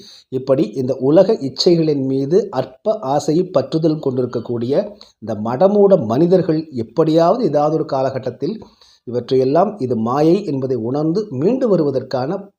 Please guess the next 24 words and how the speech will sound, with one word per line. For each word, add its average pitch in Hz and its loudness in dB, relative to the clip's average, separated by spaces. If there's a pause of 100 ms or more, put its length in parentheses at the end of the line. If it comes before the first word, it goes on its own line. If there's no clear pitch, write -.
படிக்கட்டாக, 139 -2
ஒரு 120 -4
ஏணிப்படியாகத்தான் 139 0 (480)
அந்த 113 -6
அமைப்புகளை 127 -2
வள்ளல் 127 0
பெருமானார் 117 -6
அங்கே, 104 -8 (500)
அ, 107 -10
உத்தரஞான 123 0
சிதம்பரத்தில் 110 -4
அமைத்து 135 -6
வைத்திருக்கிறார். 98 -6 (340)
வள்ளல் 131 -2
பெருமானாருக்கு 123 -2 (260)
ஞான 131 -2
சபையை 147 0
வைத்துதான் 143 0
அவர் 127 0
ஞானத்தை 123 -2
அடைய 113 0
வேண்டிய 110 -4 (120)
அவசியம் 120 -2
இல்லை, 127 -4